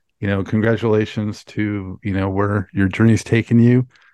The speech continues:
And thank you so much for all the music. You know, I know it was a long time ago, but we all still appreciate it so much.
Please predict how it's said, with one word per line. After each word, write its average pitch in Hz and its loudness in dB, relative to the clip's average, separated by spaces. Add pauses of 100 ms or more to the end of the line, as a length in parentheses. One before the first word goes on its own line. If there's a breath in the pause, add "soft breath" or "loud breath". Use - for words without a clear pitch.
(420 soft breath)
And 95 -6
thank 123 -2
you 131 2
so 123 -2
much 117 0
for 113 -4
all 107 0
the 104 -4
music. 101 -4
You 104 -2
know, 101 0
I 104 0
know 104 0
it 104 0
was 92 -4
a 104 -2
long 104 -2
time 113 -2
ago, 110 0
but 98 -2
we 98 -6
all 95 -6
still - -2
appreciate 98 -2
it 98 -4
so 104 -2
much. 98 -6